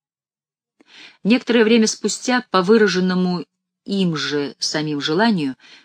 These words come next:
через придворного канцлера и советников стали спрашивать Тимошку о некоторых пунктах, а именно, какого он происхождения и рода, родственник ли он великому князю,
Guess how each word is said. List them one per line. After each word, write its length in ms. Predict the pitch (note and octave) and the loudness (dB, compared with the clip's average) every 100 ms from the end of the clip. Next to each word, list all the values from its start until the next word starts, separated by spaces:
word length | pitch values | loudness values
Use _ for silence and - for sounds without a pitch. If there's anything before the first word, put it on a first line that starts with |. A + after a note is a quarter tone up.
| _ | _
через 260 | - F#3 - | -4 -4 0
придворного 540 | G3 F#3+ A#3 G#3+ G#3 | -2 2 2 2 0
канцлера 560 | - G#3+ G3+ - F3 F3 | 0 0 0 -2 -2 -2
и 180 | - | -2
советников 640 | F3 F3+ G#3+ C4+ A#3+ G#3 F#3+ | -4 -2 -2 0 -2 -2 -6
стали 260 | - C4 | -4 -4
спрашивать 540 | C4 - A#3 A#3+ A3 A3 | -4 -4 -2 -2 -2 -2
Тимошку 420 | - A3 A#3+ - | -2 -2 -2 -2
о 60 | G#3 | -2
некоторых 400 | G#3+ - G3+ F#3 | -2 -4 -8 -8
пунктах, 500 | - A#3 A#3 A3 - | -4 -2 -2 -6 -6
а 100 | F#3+ | -4
именно, 500 | F3+ E3 D3+ C#3+ C3 _ - _ _ _ | -2 -2 -4 -6 -8 _ -20 _ _ _
какого 340 | - G3 C#4 G3+ | -4 0 2 2
он 100 | F3 | 0
происхождения 760 | D#3+ D3+ - D3+ D3+ G#3 G3 | -4 -6 -4 -4 -2 -2 -2
и 40 | D3 | -4
рода, 420 | B2+ A2+ B2+ D#3 _ _ _ _ _ _ | -8 -12 -16 -20 _ _ _ _ _ _
родственник 760 | D#3+ F#3 B3 - - F3+ E3+ - | -2 2 2 -2 -6 -4 -4 -6
ли 100 | D#3 | -4
он 160 | D3 C#3 | -4 -4
великому 420 | C3+ B2+ - B2+ | -8 -12 -12 -14
князю, 560 | - C3+ B2 A2+ B2+ | -14 -14 -12 -12 -16